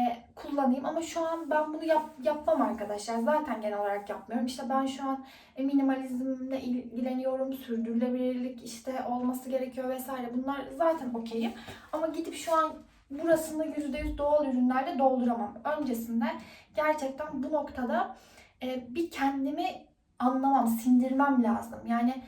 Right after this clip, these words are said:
o sürece belki adım adım gelmeliyim ama ondan sonra uzun vadede devam etmeliyim. Ya da bu benim hayatımı gerçekten, e, o şekilde ondan sonra devam etmeli.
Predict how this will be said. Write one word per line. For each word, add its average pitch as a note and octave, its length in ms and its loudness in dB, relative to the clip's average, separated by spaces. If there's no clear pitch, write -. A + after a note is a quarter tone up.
o D4 80 -4
sürece D#4 440 2
belki D#4 300 4
adım B3 240 2
adım E4+ 240 0
gelmeliyim E4 460 0
ama C4+ 240 0
ondan E4 280 2
sonra D4+ 380 0
uzun C#4+ 340 0
vadede G#3+ 440 0
devam G#3 320 0
etmeliyim. A3+ 460 -6
Ya C4 140 0
da B3 140 0
bu A#3+ 80 -2
benim C4+ 200 2
hayatımı C4+ 600 -4
gerçekten, C4+ 600 0
e, B3 280 -2
o E4+ 80 6
şekilde A3+ 400 -2
ondan G#3 300 -4
sonra A3 300 -6
devam G#3 320 -4
etmeli. A#3+ 460 -2